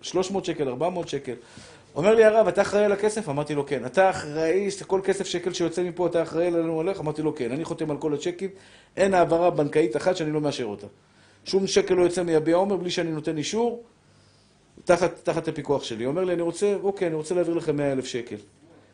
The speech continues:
כמעט נפל לי הטלפון מהיד. הצדיק נוסע באוטו, תראו איזה ילד מתוק, תראו איזה בחור צדיק. הוא נוסע באוטובוס, הוא יכול לקנות, יש לו מאה אלף שקל, לך תקנה מזדה, מזדה חדשה, אחי. אלפיים תשע עשרה, אלפיים עשרים, אלפיים עשרים ואחת.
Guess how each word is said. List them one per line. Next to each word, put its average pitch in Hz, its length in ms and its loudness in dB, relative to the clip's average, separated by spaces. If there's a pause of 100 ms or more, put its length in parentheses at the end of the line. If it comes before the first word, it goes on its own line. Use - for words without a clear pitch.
(100)
כמעט 220 220 -2
נפל 214 180 2
לי 214 80 4
הטלפון 202 400 0
מהיד. 180 320 0 (1120)
הצדיק 196 420 0
נוסע 233 280 4
באוטו, 202 340 4
תראו 202 160 -2
איזה 285 140 -2
ילד 285 220 0
מתוק, 247 440 0
תראו 202 160 -4
איזה 277 160 -2
בחור 285 260 -2
צדיק. 277 320 -4 (760)
הוא 156 100 0
נוסע 247 280 6
באוטובוס, 254 580 4
הוא 165 80 -2
יכול 247 120 4
לקנות, 254 220 -2
יש 233 120 -8
לו 262 60 2
מאה 285 120 6
אלף 294 140 2
שקל, 320 240 0
לך 247 100 2
תקנה 294 360 0
מזדה, 277 560 6
מזדה 247 260 2
חדשה, 262 400 4
אחי. 226 200 0 (1080)
אלפיים 175 320 6
תשע 190 200 2
עשרה, 170 360 2
אלפיים 165 320 2
עשרים, 180 340 -2
אלפיים 170 240 2
עשרים 180 220 -4
ואחת. 170 380 0